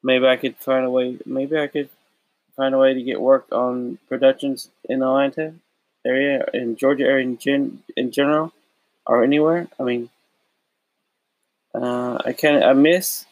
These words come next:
being on set, an actual professional set. I miss those days. Um,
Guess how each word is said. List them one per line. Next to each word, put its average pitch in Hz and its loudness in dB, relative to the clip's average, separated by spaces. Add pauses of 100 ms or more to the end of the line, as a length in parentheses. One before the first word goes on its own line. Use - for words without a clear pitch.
being 147 4
on 143 2
set, 147 0
an 131 -2
actual 131 0
professional 135 -2
set. 143 2 (1160)
I 127 -2
miss 139 2
those 135 2
days. 139 0 (420)
Um, 120 -8